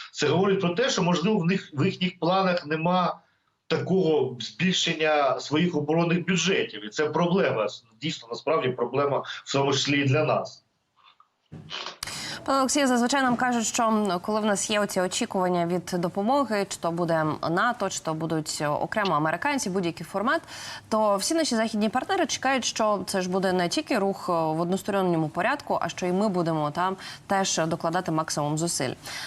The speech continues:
Speaker 2: Зараз про що здебільшого і публічно, і, я впевнена, ще більше кулуарно говорять, ем, західні і, м, представники, м, е, е, військового сектору, вони кажуть про мобілізацію.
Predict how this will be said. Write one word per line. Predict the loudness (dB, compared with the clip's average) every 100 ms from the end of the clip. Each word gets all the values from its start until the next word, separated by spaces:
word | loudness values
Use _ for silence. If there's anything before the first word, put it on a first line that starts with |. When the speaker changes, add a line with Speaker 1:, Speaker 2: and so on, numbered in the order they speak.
| -4
Speaker 2:
Зараз | 0 2 2 -2
про | -4 -2 -2
що | 0 2 2 2 0
здебільшого | 0 0 0 0 0 0
і | 0
публічно, | -2 0 0 0 0
і, | 0
я | 0
впевнена, | 0 -2 0 0 -2
ще | -2 -4
більше | -2 -2 -4
кулуарно | -2 0 0 0 0
говорять, | 0 0 0 0 -2 -2
ем, | 0 0 -2 -2
західні | -2 -2 -2 -2 -2
і, | -2 -2 0
м, | 0 -2 -2 -2 -4
представники, | -4 -4 -2 -2 -4
м, | -4 -4 -4 -6
е, | -6 -6 -8 -10 -12 -14 -16 -12 -8
е, | -6
військового | -2 0 0 0 0 2 2 2
сектору, | 2 0 -2 -2 -2 -4 -12 -2
вони | 0 0
кажуть | 0 0 -4
про | -2 0
мобілізацію. | 2 2 4 2 2 0 0 -4 -6